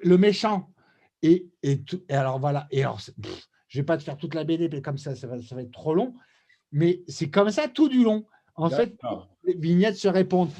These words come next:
Speaker 1: Et ça, c'est la lustration de la physique quantique, qu'il n'y a pas de futur, qu'il n'y a pas de présent, qu'il n'y a pas de passé.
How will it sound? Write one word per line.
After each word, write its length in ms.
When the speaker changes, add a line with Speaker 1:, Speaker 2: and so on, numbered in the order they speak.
Speaker 1:
Et 100
ça, 280
c'est 220
la 180
lustration 840
de 180
la 200
physique 520
quantique, 400
qu'il 100
n'y 60
a 80
pas 200
de 120
futur, 480
qu'il 100
n'y 120
a 40
pas 160
de 120
présent, 420
qu'il 160
n'y 100
a 60
pas 160
de 100
passé. 440